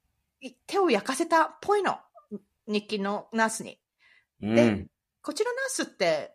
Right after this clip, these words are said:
Speaker 1: 結構感情むき出しみたいなとこあるから、あいつ、
Speaker 2: ええ。
Speaker 1: あいつちょっとやってれんねえわ、みたいな感じの申し送りだったわけ。
Speaker 2: <laughs>
Speaker 1: それで私は三日目だから、しかも私の名前を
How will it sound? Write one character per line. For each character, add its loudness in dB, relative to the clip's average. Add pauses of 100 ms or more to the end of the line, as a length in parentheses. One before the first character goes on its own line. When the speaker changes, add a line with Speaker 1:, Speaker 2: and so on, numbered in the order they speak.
Speaker 1:
結 -6
構 2
感 -6
情 -2
む 0
き -2
出 -2
し -4
み 0
た 0
い 2
な -2
と -6
こ -8
あ -8
る -10
か -12
ら、 -14 (460)
あ 2
い 6
つ、 4
Speaker 2:
え 4
え。 -2 (200)
Speaker 1:
あ 2
い 0
つ -8
ち -6
ょ -10
っ -20
と -6
や -8
っ -18
て -10
れ -2
ん -2
ね -2
え -2
わ、 -6
み -6
た -2
い -6
な -8
感 -10
じ -8
の -6
申 -6
し 0
送 2
り 2
だ -2
っ -12
た 2
わ 4
け。 -4 (340)
Speaker 2:
<laughs> 2 (1800)
Speaker 1:
そ -12
れ 0
で 2
私 0
は 2
三 -4
日 -4
目 2
だ 2
か -2
ら、 0
し -6
か 2
も 2
私 0
の 0 (600)
名 -4
前 0
を -2